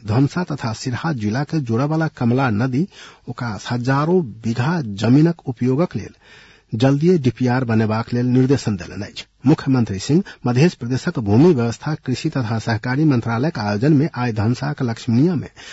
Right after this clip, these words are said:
आयोजन कयल गेल कमला नदी उकास क्षेत्रक व्यवस्थापन संबंधी अंतरक्रिया कार्यक्रम में ई बात बतौलनि। ओ कमला नदी उकास जमीनक उपयोग क सकला पर एहिठाम सँ कृषि, पर्यटन तथा पर्यावरण संरक्षण में भारी मदद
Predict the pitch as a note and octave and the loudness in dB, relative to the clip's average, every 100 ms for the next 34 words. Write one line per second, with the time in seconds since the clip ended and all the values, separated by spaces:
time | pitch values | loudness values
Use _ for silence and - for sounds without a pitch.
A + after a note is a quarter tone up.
0 | - B2+ C3+ C3 E3+ - A2+ D3 D3+ G3 | -6 -2 0 2 0 0 -4 -4 -4 -2
1 | B2+ C#3 D3+ D3 C#3 E3 C#3+ B2+ B2 - | 0 2 2 0 0 0 0 -4 -6 -8
2 | D3 D#3 D3 A2+ A2+ - C3 C3 C3+ - | -8 -8 -6 -6 -6 -6 -6 -2 -2 -2
3 | G#2+ B2 B2 D#3 - - C3 - A#2+ C3 | 0 0 0 -2 -4 -4 -2 -2 -4 -4
4 | C#3+ C#3+ - G2 - C3 C3 C3+ D3+ C3+ | -2 -4 -6 -8 -2 0 0 -2 -2 -2
5 | - - - D3 B2+ F2 F#2 - _ _ | -4 -14 -10 -8 -8 -10 -14 -16 _ _
6 | _ - - - C3 A2+ D3+ - - - | _ -20 -20 -2 2 2 0 -8 -6 2
7 | D3 F#3 F3 F3 G#3 D#3+ C3+ D#3 - D#3 | 4 6 4 2 0 0 -2 -2 -2 0
8 | C#3 A2+ C3 D#3+ C3 - C3 D#3 A#2 - | 2 4 2 0 -6 -2 -2 0 -4 -6
9 | G#2 A2+ E3 A2+ A2 - _ - _ G2+ | -8 -4 -4 -6 -10 -12 _ -20 _ 0
10 | C3+ C#3+ A2+ G2+ - F3 - _ - C3+ | 0 2 0 -2 -2 -6 -8 _ 2 2
11 | - F3+ - B2 A#2+ D#3 D#3+ - A#2+ A#2 | 2 -4 -2 -2 0 -2 -4 -4 -4 -4
12 | A#2 A#2+ B2+ B2+ - A2 G#2+ - D3+ D3 | -2 2 2 2 0 -2 -2 0 2 2
13 | C#3 F#2+ G2 C#3+ C#3+ A#2 C3 | 0 -6 -4 0 2 0 -2